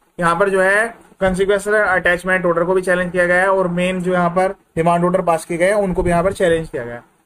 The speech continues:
Petitioner has said that he was unaware of the proceedings culminating in the impunged assessment order। तो यहाँ पर देखिए ये वाला जो point है ये काफी सारे एसएससीज को यूज कर रहे हैं।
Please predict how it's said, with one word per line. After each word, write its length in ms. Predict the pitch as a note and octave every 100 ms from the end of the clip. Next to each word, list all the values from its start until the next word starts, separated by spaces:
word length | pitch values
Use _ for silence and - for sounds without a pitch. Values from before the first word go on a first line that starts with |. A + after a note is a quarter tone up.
| _ _ _
Petitioner 480 | - F3+ G3+ A3 A#3
has 100 | G#3+
said 180 | G#3 G3
that 200 | G3 G3+
he 100 | F#3+
was 220 | F#3 G3 F3
unaware 380 | E3 D#3+ F3+ F#3+
of 120 | F3
the 80 | F#3
proceedings 600 | F3 D#3+ F3 E3 F3 F3+
culminating 460 | - E3+ D#3+ E3 F3
in 80 | E3+
the 80 | E3+
impunged 340 | E3 D#3+ E3
assessment 420 | D3+ D3+ D#3 C#3+
order। 260 | C3 A#2+ B2
तो 60 | F#3
यहाँ 220 | F3+ E3+
पर 120 | F#3+
देखिए 220 | F#3 F3+
ये 140 | G3 F#3+
वाला 220 | F3+ F3+
जो 120 | F#3
point 300 | F3 E3 D#3+
है 100 | E3 G3 - - _ -
ये 100 | G3
काफी 260 | F3+ F3+
सारे 200 | F#3 F#3+
एसएससीज 400 | F#3 F3+ F3+ F#3 -
को 100 | F#3+
यूज 240 | F3+ F3
कर 160 | F3 E3+
रहे 160 | E3+
हैं। 140 | F3+